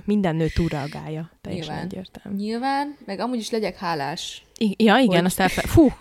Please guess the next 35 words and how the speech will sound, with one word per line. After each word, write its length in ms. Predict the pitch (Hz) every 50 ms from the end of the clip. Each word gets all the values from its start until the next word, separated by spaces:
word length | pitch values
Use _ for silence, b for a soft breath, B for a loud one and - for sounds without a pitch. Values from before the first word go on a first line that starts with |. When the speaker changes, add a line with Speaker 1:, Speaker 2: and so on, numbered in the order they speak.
| - - _
Speaker 1:
jó, 120 | - 277
hogy 160 | 269 233 214 214
mondod, 380 | 214 202 220 202 196 214 185 - -
jó, 140 | 240 247 240
hogy 140 | 226 202
mondod. 320 | 214 214 208 196 196 208 202 208 - - - - B 320 330 320 311 302 285 269 262 262 254 240
És 120 | 240 240
csak 220 | - - 269 254 240
az 120 | 208 196
Speaker 2:
Ó. 40 | 233
Speaker 1:
számít, 300 | 208 226 247 262 247 240
hogy 140 | 233 196 180
a 60 | 180
baba 260 | 180 190 190 185 175
egészséges 720 | 160 160 165 160 156 160 - - - 156 - - 165 - -
legyen. 300 | - 147 151 - 165 -
Az, 140 | 277 320
hogy 100 | - 330
veled 220 | 254 262 262 262 240
mi 100 | 233 233
van, 100 | 220 214
az 120 | 190 -
senkit 300 | - - 185 180 - -
nem 120 | - 170 165
érdekel. 600 | 160 160 165 185 180 - - 254 254 254 285 294 B B B B B B B B
Úgyhogy 160 | B - 208 202
légy 200 | 208 208 196 -
szíves, 460 | - - 180 170 175 - - - - - - -
lépj 280 | 196 196 175 - -
ezen 280 | 175 160 170 160 160 160
túl, 200 | - 175 160 170
jó? 220 | 208 247 240 220
Emelkedj 440 | - 208 196 170 151 - - - 175
rajta 280 | 175 - - - - -
felül. 580 | - - 269 254 240 226 214 196 185 180 180